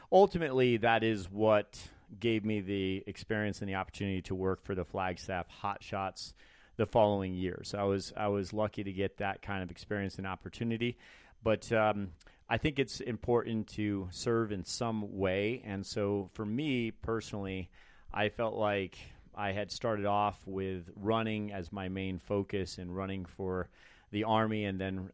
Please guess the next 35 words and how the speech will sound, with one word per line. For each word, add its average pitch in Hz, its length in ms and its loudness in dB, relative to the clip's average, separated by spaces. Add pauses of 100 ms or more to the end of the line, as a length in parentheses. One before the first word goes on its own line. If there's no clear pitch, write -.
uh, 92 240 -2
really 98 300 0
trying 98 320 -4
to 90 40 -4
make 92 300 -4
John 95 320 -4
Purnell's, 95 760 -2
uh, 98 200 -10
team 110 320 -4
for 101 100 -8
the 92 80 -10
Olympic 95 320 -6
trials. 113 380 0
But 110 120 -8
after 147 340 -2
that, 147 220 0
I 107 80 2
didn't 104 300 -6
have 101 460 -2 (440)
a 110 160 4
real 113 640 2 (180)
goal 123 320 8
anymore 98 680 0
because 107 300 -6
I 110 160 2
didn't, 104 600 -2 (360)
quote 110 220 2
unquote, 101 340 0
make 101 340 0
it. - 100 -8
You 95 100 -8
know, 95 80 -2
I 95 100 -2
didn't 98 240 -6
qualify, 95 840 0